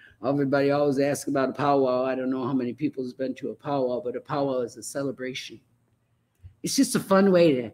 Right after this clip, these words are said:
have fun and dance and be with your family, see the new babies and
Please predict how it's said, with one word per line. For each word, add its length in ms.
have 340
fun 320
and 220
dance 600
and 140
be 140
with 180
your 120
family, 720
see 220
the 140
new 180
babies 840
and 480